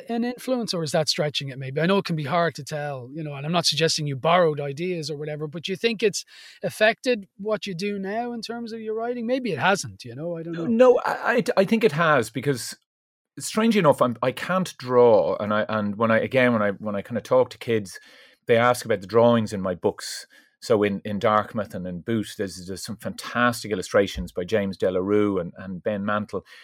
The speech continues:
Speaker 2: I don't do any of those, and I can't do any of those, but I think very visually when I'm writing. And I'm definitely hugely informed by that, by E T,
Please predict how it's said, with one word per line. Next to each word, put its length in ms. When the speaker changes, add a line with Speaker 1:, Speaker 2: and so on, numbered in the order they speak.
Speaker 2:
I 160
don't 220
do 160
any 140
of 60
those, 220
and 80
I 60
can't 420
do 160
any 160
of 60
those, 240
but 160
I 40
think 320
very 240
visually 680
when 160
I'm 220
writing. 500
And 160
I'm 120
definitely 500
hugely 500
informed 760
by 560
that, 260
by 380
E 180
T, 560